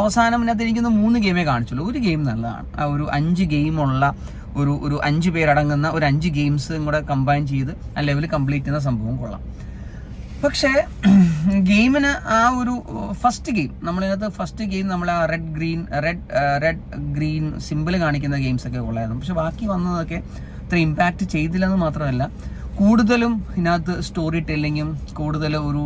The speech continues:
ലാഗ് വന്ന ഫീലായിരുന്നു കണ്ടത്. And se-, സെവൻത് എപ്പിസോഡ് കഴിഞ്ഞപ്പോഴത്തേക്ക് ഇതെന്ത് പറ്റി പെട്ടെന്ന് നിർത്തിക്കളഞ്ഞെന്ന് തോന്നി. And ചിലവർ പറയുന്നു ഇതിൻ്റെ സീസൺ ടൂവിൻ്റെ സെക്കൻഡ് പാർട്ട് വരുന്നു, അതില്ല. സീസൺ ത്രീ രണ്ടായിരത്തി ഇരുപത്തിയഞ്ചില്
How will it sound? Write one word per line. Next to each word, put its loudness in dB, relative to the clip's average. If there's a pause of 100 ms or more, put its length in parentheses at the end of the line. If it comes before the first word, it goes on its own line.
(180)
ലാഗ് 2
വന്ന 2
ഫീലായിരുന്നു -2 (680)
കണ്ടത്. 2 (340)
And 2 (220)
se-, -4 (100)
സെവൻത് 2
എപ്പിസോഡ് -4
കഴിഞ്ഞപ്പോഴത്തേക്ക് -4 (380)
ഇതെന്ത് 0
പറ്റി -4
പെട്ടെന്ന് -2
നിർത്തിക്കളഞ്ഞെന്ന് 0
തോന്നി. -2 (560)
And 4 (220)
ചിലവർ 4
പറയുന്നു 4
ഇതിൻ്റെ 0 (500)
സീസൺ -2 (140)
ടൂവിൻ്റെ 4
സെക്കൻഡ് 0
പാർട്ട് 2
വരുന്നു, 2 (340)
അതില്ല. 2 (100)
സീസൺ -4 (400)
ത്രീ 6 (220)
രണ്ടായിരത്തി 4
ഇരുപത്തിയഞ്ചില് 2